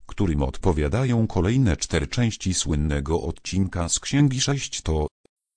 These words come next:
jeden kropka jeden. Przedmioty prawdziwej wiedzy, postacie same. Jeden kropka dwa.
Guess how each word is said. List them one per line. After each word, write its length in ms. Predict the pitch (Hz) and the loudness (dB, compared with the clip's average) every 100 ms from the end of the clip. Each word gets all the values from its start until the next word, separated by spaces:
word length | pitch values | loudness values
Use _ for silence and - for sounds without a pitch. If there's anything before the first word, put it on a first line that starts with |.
| _ _ _ _ _ _ _ - | _ _ _ _ _ _ _ -4
jeden 460 | 95 123 117 107 | 0 2 4 2
kropka 420 | - 73 - - 85 | 0 -4 -4 -2 0
jeden. 460 | 95 76 64 58 - _ _ _ | 0 0 -2 -6 -12 _ _ _
Przedmioty 600 | - 101 98 64 58 107 | -4 -2 0 -2 -2 -2
prawdziwej 580 | 101 113 85 73 62 69 | 0 0 -2 -4 -2 -2
wiedzy, 500 | 78 107 67 65 60 - _ - | -2 -4 -4 -6 -8 -12 _ -2
postacie 500 | 110 - 62 69 - | -2 -2 -6 -4 -2
same. 480 | 82 69 55 55 - _ - | 0 -2 -4 -8 -14 _ -4
Jeden 360 | 101 90 69 | 0 0 0
kropka 480 | - 67 65 - 69 | -2 -6 -6 -6 -6
dwa. 360 | 69 71 65 | -2 -2 -2